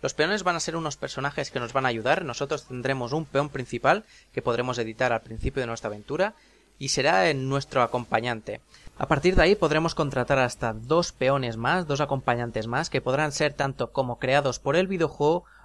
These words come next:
o, aquí es donde entra la parte multijugador, podemos contratar dos peones que hayan creado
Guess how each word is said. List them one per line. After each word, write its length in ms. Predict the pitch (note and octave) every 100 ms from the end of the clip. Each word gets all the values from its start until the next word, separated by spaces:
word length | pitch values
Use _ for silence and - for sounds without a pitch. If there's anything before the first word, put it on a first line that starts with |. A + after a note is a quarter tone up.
| -
o, 240 | F#3+ G#3 -
aquí 220 | D3 F#3
es 60 | F3+
donde 240 | D#3 C#3
entra 300 | D3 D#3+ C3
la 100 | A#2
parte 240 | D3 D3 C3+
multijugador, 800 | B2 B2+ A#2+ - A#2+ C#3 E3+ - - -
podemos 240 | D3 G3+
contratar 500 | G#3 G3 D#3+ D#3+ D#3
dos 220 | C3+ F#3+ -
peones 460 | E3 D3+ E3 E3
que 80 | D#3
hayan 160 | E3 D#3+
creado 380 | C3 C#3 E3+